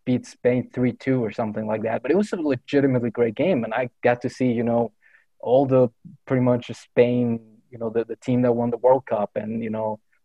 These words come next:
all the great players that Chile had at that point, you know, Arturo Vidal and Alexis Sanchez and whatnot. Like,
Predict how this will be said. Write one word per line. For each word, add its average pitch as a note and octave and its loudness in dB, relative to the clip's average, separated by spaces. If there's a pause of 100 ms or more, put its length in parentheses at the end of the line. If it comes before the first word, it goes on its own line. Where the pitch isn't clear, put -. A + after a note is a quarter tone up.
(100)
all B2+ 4
the B2 2
great A#2+ 2
players B2+ 6
that A2 -4
Chile C3 2
had G#2+ 0
at G#2 -14
that G#2+ -4
point, A2+ -2
you A2 -4
know, A2 -4
Arturo A2+ -2
Vidal A2+ 2
and A2 -6
Alexis A2 -14
Sanchez B2 -8
and G#2+ -6
whatnot. A2 -4
Like, A2+ -4